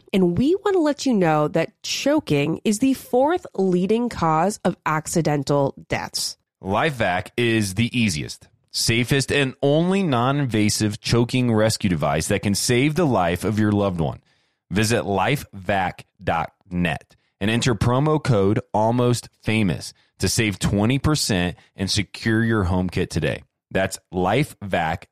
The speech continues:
Speaker 2: dot net and enter promo code almost famous. Wanna know where all the spring savings are this year?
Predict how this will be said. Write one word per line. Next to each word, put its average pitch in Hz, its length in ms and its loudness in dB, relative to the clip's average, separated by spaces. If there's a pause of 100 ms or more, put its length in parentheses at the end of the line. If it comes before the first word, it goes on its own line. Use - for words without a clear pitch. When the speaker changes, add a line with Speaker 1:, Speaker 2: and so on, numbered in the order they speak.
Speaker 2:
dot 90 320 -2
net 92 420 -2 (260)
and 87 200 -6
enter 156 300 0
promo 76 400 0
code 71 320 -2 (180)
almost 85 540 -2
famous. 76 640 -6 (500)
Wanna 156 300 0
know 269 160 2
where 262 220 2
all 190 280 2
the 190 140 0
spring 180 320 -2
savings 165 480 0
are 202 160 2
this 208 240 -2
year? 214 320 0